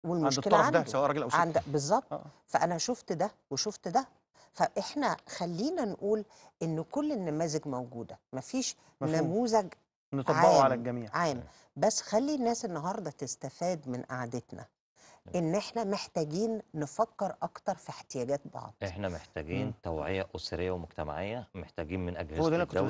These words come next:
Speaker 2: بسأله.
Speaker 3: من أجهزة
Speaker 2: لا.
Speaker 3: الدولة
Speaker 1: إيه هو؟
Speaker 2: هو ده اللي أنا كنت
Speaker 3: متمثلة.
Speaker 2: بسأله.
Speaker 1: آه.
Speaker 2: هل إحنا ك-، آه، كأسر، كآباء وأمهات،
Speaker 1: مم.
Speaker 2: ما بقيناش بن-، ما بقيناش بنربي عيالنا على فكرة
Speaker 3: مم.
Speaker 2: إيه تمن الجوازة؟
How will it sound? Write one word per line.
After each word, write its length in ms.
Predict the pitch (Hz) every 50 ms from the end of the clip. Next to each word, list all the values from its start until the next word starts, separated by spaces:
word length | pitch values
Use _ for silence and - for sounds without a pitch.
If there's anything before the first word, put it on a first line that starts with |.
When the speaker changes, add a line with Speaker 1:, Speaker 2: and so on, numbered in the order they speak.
| 107 117
Speaker 2:
بسأله. 200 | - 135 135 120 107 - _ _ _ _ _
Speaker 3:
من 140 | 90 90 85
أجهزة 320 | 90 82 82 90 92 - - -
Speaker 2:
لا. 120 | 127 135 131
Speaker 3:
الدولة 240 | 101 107 - -
Speaker 1:
إيه 60 | 127 143
هو؟ 40 |
Speaker 2:
هو 80 | 123 123 139 - 139 - _ - 131 147
ده 80 | 147 151
اللي 0 |
أنا 80 | 147 98
كنت 80 | 92
Speaker 3:
متمثلة. 360 | 85 - 117 - 98 107 123
Speaker 2:
بسأله. 40 | 127 110 - _ _ -
Speaker 1:
آه. 140 | 151 143 135
Speaker 2:
هل 140 | 135 160 175
إحنا 260 | 180 - - 147 131
ك-، 160 | 120 - -
آه، 440 | 127 117 113 110 117 - 127 120 120 - -
كأسر، 460 | - 123 110 123 147 135 - 110 104 - - - _ _ _ _ _
كآباء 640 | - 117 107 107 107 110 - 120 113 117 135 143 - 117
وأمهات، 600 | 120 120 110 110 110 104 113 107 101 _ _ - _ _ _ 165
Speaker 1:
مم. 220 | 160 151 131 131 - _ _ -
Speaker 2:
ما 80 | 120
بقيناش 300 | 117 120 127 139 160 151
بن-، 380 | 147 135 127 123 123 120 117 120 -
ما 120 | 120 117 110
بقيناش 280 | 107 117 120 151 151
بنربي 540 | 147 127 127 123 113 117 139 147 151 127 113
عيالنا 380 | 104 110 117 123 135 131 120 104
على 280 | 95 95 107 110 107
فكرة 340 | - - 139 - - 127 117 - _ _ - _ _ _ _ _ _ _
Speaker 3:
مم. 80 | 98 98
Speaker 2:
إيه 120 | 147 156 190 180
تمن 240 | 175 156 156 147
الجوازة؟ 500 | 139 117 117 123 120 123 139 139 147 151